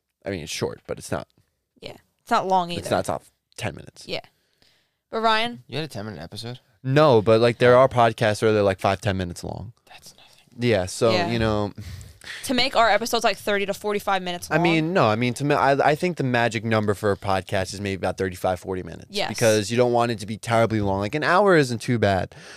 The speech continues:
Speaker 1: but it's just, but it's, it's easier to do, it's easier to do, like, a certain amount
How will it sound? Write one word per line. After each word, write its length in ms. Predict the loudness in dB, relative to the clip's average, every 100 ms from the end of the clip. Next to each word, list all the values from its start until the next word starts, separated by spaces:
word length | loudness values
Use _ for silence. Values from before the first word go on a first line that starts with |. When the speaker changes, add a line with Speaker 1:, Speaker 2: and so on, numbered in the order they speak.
| -20 -20 -2
Speaker 1:
but 260 | 2 2 0 -12 -20 -20 _ _ _ _ _ _ _ _ _ _ _ -10
it's 140 | -6
just, 540 | -2 -2 -4 -12 -18 -20 _ _ _ -20 -6
but 160 | -4 -2
it's, 180 | -4
it's 200 | -4 -6
easier 360 | -2 -4 0 0
to 160 | 0 -2
do, 380 | 0 2 0 -4
it's 120 | -4 0
easier 340 | 2 2 2
to 140 | 0
do, 340 | 0 0 0 0
like, 220 | 0 0
a 60 | -2
certain 220 | 0 -2
amount 360 | 0 -2 -4